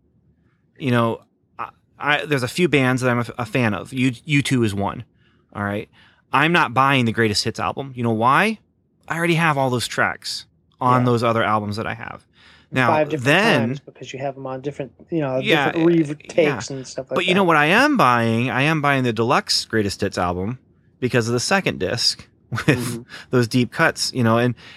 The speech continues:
Speaker 1: uh, and so this is, they, they've made this movie to try to appeal to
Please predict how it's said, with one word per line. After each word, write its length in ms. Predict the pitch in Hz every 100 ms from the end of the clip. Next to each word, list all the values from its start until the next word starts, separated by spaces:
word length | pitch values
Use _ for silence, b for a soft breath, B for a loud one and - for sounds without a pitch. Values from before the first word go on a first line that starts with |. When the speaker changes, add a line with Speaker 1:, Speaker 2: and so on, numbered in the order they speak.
| B B _ _
Speaker 1:
uh, 140 | 147 151
and 160 | - 156
so 120 | 170
this 280 | 139 196 -
is, 200 | 180 135
they, 320 | 139 151 160 -
they've 300 | 139 139 127
made 260 | 127 143 175
this 160 | -
movie 320 | 139 123 123
to 100 | 120
try 220 | 120 123 117
to 80 |
appeal 380 | 110 - 123 110
to 380 | - 123 107 101